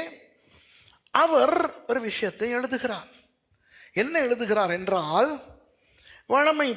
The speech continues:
போல யூதர்கள் ஒரு தாவீதின் குமாரனை மேசியா என்று நம்பி, ரோமர்களுடைய ஆட்சியிலிருந்து இவர் தங்களை மீட்டெடுப்பார் என்று நம்பினார்கள்.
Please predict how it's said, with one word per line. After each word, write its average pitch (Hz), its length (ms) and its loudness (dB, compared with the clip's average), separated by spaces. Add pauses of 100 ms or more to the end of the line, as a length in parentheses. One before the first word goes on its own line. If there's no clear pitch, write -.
போல 220 300 0 (100)
யூதர்கள் 233 460 0 (840)
ஒரு 320 160 2 (140)
தாவீதின் 302 560 0
குமாரனை 240 540 -2 (140)
மேசியா 254 400 -2 (140)
என்று 202 180 -8
நம்பி, 170 380 -8 (1000)
ரோமர்களுடைய 285 800 2 (300)
ஆட்சியிலிருந்து 233 720 -4 (140)
இவர் 226 200 2 (120)
தங்களை 214 420 -2
மீட்டெடுப்பார் 190 760 -2
என்று 175 160 -4 (100)
நம்பினார்கள். 240 600 0